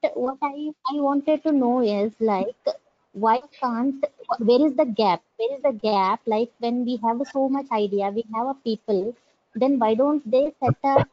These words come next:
an, uh, unit ward wise and identify people who can take care of that? So they can make one or two prototypes and, uh, make a good, uh, uh, prototype in one or two places, then they can implement the whole thing.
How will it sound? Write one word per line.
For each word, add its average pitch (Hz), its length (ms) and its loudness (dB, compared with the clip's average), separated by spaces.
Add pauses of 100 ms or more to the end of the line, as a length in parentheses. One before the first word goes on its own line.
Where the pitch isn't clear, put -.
(140)
an, 262 340 0 (240)
uh, 220 60 -4 (440)
unit 247 440 4 (180)
ward 220 440 4
wise 202 420 0 (260)
and 226 360 -6
identify 214 500 -4 (220)
people 240 480 -4
who 254 100 -4
can 233 140 -10
take - 420 -18
care 220 80 -4
of 214 60 -4 (100)
that? 185 240 0 (540)
So 254 180 0
they 254 160 2
can 277 280 0
make 294 260 -6
one 247 240 2
or 285 100 2
two 294 220 -2
prototypes 254 760 0 (180)
and, 233 220 -6
uh, 233 160 -2
make 262 280 -6
a 294 80 -2
good, 247 420 0 (460)
uh, 208 600 2
uh, 190 640 -2
prototype 247 640 2
in 240 100 0
one 220 200 0
or 262 120 2
two 269 260 0
places, 220 560 2
then 285 160 2
they 277 80 2
can 302 200 0
implement 285 540 2
the 285 100 2
whole 233 260 2
thing. 180 320 -10